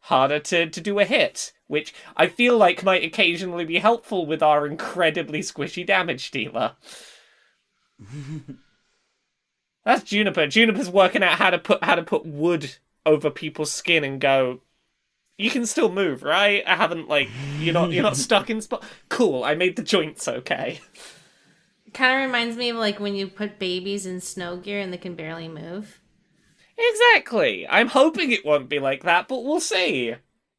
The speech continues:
Speaker 1: Just gotta get a little bit of practice so that it's not just, I'm now hard to hit, but I am
Speaker 3: <laughs>
Speaker 1: having to sort of waddle a bit.
Speaker 3: All right, my turn. I think? Yes? Yeah, yeah. Uh,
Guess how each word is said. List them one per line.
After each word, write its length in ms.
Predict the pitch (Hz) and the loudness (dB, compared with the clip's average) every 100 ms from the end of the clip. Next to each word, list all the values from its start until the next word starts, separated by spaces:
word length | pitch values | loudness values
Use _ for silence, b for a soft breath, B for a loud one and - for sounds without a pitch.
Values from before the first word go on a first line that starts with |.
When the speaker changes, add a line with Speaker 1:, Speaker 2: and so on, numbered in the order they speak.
| _ _ - - | _ _ -20 -20
Speaker 1:
Just 500 | - - - 381 330 | -20 -20 -16 -12 0
gotta 200 | 415 480 | 2 4
get 140 | - | 4
a 40 | 330 | 4
little 200 | 285 269 | 4 4
bit 120 | 254 | 4
of 80 | 226 | 4
practice 500 | - 214 - - 185 | 2 2 2 -2 -2
so 120 | - | 0
that 140 | 190 185 | 0 -2
it's 200 | 175 185 | -2 -2
not 200 | 180 170 | -2 -2
just, 300 | 180 160 - | -4 -4 0
I'm 180 | 170 175 | 2 4
now 440 | 185 185 175 170 b b b - | 4 4 4 0 b b b 0
hard 300 | - 277 254 | 4 4 4
to 120 | - | 2
hit, 260 | 208 208 - | 2 0 0
but 120 | 160 | 2
I 200 | 160 160 - | 4 4 6
am 260 | 160 160 | 6 6
Speaker 3:
<laughs> 0 | |
Speaker 1:
having 340 | 160 165 156 156 | 2 0 0 -6
to 100 | 151 | -6
sort 140 | 156 | -6
of 80 | 139 | -2
waddle 480 | 143 139 123 110 123 - | -2 -2 -6 -10 -14 -6
a 100 | 127 | -4
bit. 280 | 110 107 - | -2 -4 -4
Speaker 3:
All 60 | - - _ B B B B B B 202 | -8 -10 _ B B B B B B -2
right, 160 | 196 | 0
my 140 | 208 214 | 2 0
turn. 360 | 185 165 180 - _ _ - | -2 -8 -10 -20 _ _ -16
I 80 | 202 | -8
think? 380 | 226 330 - _ - | -6 -6 -10 _ -10
Yes? 440 | 185 294 - - _ - | -8 -8 -12 -16 _ -16
Yeah, 160 | 147 - | -16 -16
yeah. 80 | - - b b b | -20 -20 b b b
Uh, 400 | 233 233 233 202 | 2 4 4 0